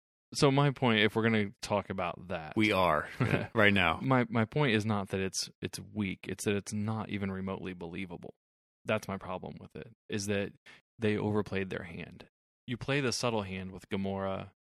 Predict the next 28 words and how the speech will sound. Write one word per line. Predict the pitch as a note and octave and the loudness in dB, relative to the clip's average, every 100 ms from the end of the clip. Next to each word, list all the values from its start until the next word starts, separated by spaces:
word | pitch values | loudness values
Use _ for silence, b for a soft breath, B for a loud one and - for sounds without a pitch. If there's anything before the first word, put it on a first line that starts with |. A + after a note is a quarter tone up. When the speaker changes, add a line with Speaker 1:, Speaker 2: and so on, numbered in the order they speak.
| _ _ - | _ _ -8
Speaker 1:
Loki, | G2 F#2+ F#2+ G2 F#2+ _ _ _ _ | -6 -6 -10 -12 -14 _ _ _ _
and | F#2 F2+ F2+ F2+ | -16 -14 -14 -12
Vision. | F#2 F2+ - - _ _ _ _ _ _ _ _ _ - | -8 -8 -12 -20 _ _ _ _ _ _ _ _ _ -10
That's | A2+ | -8
belie-, | G#2+ G2+ G#2 | -6 -6 -6
that's | - G#2+ | -4 -4
believable. | G#2+ A2 C3+ F2 D2 - | -4 -4 -2 -4 -8 -4
Speaker 2:
Sure. | - A2 B2+ - | 2 2 0 -6
Speaker 1:
If | G#2 - | -8 -8
Tony | - B2+ C#3+ G#2+ | -6 -2 0 0
had | G2 G2 | -2 -6
died | F#2+ F2+ F2+ F#2+ | -6 -8 -8 -8
in | G2 | -8
the | F#2+ | -6
battle | F#2 F2+ F2+ | -6 -6 -6
on | F2+ F#2 | -8 -8
Titan, | F#2+ F#2+ - G2 A2 _ - | -8 -8 -6 -8 -10 _ -8
he | C3 | -4
would | B2+ | -2
be | G#2+ | -2
in | G#2 | -4
that | G2 - | -4 -8
group | G2+ F2+ | -10 -8
too. | - D3+ | -4 -4
We're | G2+ | -4
like, | F2+ - _ - | -8 -14 _ -14
"I | G2 B2 | -12 -8
don't, | B2+ - | -8 -8